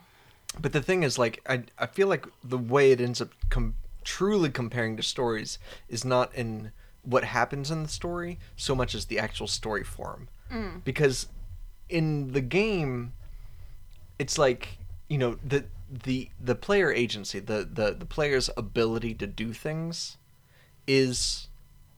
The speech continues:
Speaker 1: the, the sense of progress, right?
Speaker 2: Okay.
Speaker 1: Uh, uh, so it, it becomes kinda like mm, what's necessary for the medium to, to breathe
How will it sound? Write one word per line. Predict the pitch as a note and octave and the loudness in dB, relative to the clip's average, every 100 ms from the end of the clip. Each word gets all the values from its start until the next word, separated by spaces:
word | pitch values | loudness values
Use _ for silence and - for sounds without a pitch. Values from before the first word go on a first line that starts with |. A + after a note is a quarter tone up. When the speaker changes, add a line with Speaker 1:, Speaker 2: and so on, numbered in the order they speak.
| - B2 | -12 2
Speaker 1:
the, | B2+ A#2 - | 4 4 0
the | A#2 A#2 | -4 -2
sense | - B2+ G#2+ | 0 -2 -4
of | G2+ | -8
progress, | - A2 G2+ G2+ - - - - - - | -6 -2 -2 -2 -12 -10 -10 -10 -14 -10
right? | - A#2+ B2+ - - - - - - - - - - B3+ | -4 -4 -6 -16 -20 -20 -20 -20 -20 -20 -20 -20 -4 0
Speaker 2:
Okay. | A3+ G#3+ F#3+ - - - | 0 0 -2 -6 -16 0
Speaker 1:
Uh, | - A#2 - - | 4 4 2 2
uh, | A#2 A2 | 4 4
so | - - B2+ | 2 4 6
it, | B2+ F3 E3+ - | 6 4 2 -6
it | - E3+ | 0 0
becomes | - E3 - B2+ A#2 G#2+ | 0 -4 0 0 0 -4
kinda | - C3+ A#2+ | -4 -2 0
like | G#2+ G2+ - - - - - - | 2 0 -2 -10 -14 -14 -16 -8
mm, | A#2+ A2 G#2+ | -4 -4 2
what's | B2 - | 2 2
necessary | A#2+ A2+ - G#2 - G2+ G2+ | -2 -2 -2 -4 -2 -2 -2
for | G2+ - A2+ | -4 -4 -2
the | G2+ | -2
medium | G#2 G2+ G2 F#2+ F#2+ - | -2 -4 -4 -6 -6 -8
to, | G2+ G2+ - | -10 -10 -10
to | A2 | -8
breathe | G2 G#2 F#2 | -4 -6 -6